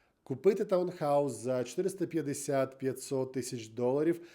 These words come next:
з даунпейментом десять-п'ятнадцять відсотків, ваш щомісячний платіж, е, дві двісті, дві п'ятсот доларів з property tax та страховкою. Візьмемо в,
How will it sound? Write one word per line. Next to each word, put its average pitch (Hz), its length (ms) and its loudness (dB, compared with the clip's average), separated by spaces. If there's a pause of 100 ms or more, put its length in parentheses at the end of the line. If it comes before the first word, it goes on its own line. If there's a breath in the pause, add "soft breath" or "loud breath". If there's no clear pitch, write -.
(200 loud breath)
з 120 60 -10
даунпейментом 135 760 0
десять-п'ятнадцять 127 1160 0
відсотків, 185 640 -4 (260 loud breath)
ваш 170 280 6
щомісячний 160 580 0
платіж, 139 560 -4 (540 soft breath)
е, 131 220 0
дві 131 260 0
двісті, 190 380 0
дві 151 180 2
п'ятсот 185 720 0
доларів 156 560 6
з 117 220 -2
property 143 680 2
tax 175 440 -4
та 151 320 4
страховкою. 120 720 -2 (500 soft breath)
Візьмемо 180 520 6
в, - 140 -4